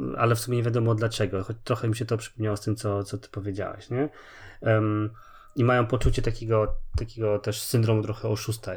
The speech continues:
Mimo tego, że pracują, to jednak nie do końca wiedzą, co jest,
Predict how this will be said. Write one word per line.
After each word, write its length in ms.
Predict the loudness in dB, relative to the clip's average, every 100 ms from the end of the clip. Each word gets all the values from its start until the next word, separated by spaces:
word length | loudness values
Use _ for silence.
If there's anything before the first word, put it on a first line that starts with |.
| -2
Mimo 240 | 0 2
tego, 240 | 0 0 0
że 120 | 0
pracują, 480 | 0 2 4 4 4
to 100 | 2
jednak 300 | 2 0 0
nie 80 |
do 80 | 0
końca 320 | 0 0 0
wiedzą, 340 | 0 0 0 -2
co 200 | 0 -2
jest, 520 | -2 -6 -12 -12